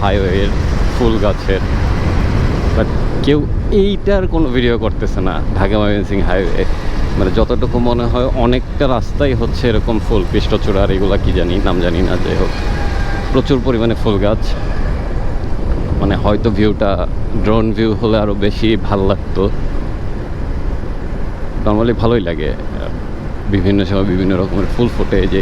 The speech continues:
এই গাছগুলোতে হলুদ রঙের কি একটা ফুল, তো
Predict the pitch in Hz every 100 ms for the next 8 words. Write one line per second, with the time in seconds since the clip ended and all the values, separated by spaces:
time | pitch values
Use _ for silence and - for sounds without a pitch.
0 | 104 95 92 - 101 90 - - 90 90
1 | 85 87 87 98 85 - 87 92 90 -
2 | - - - - - - - - - -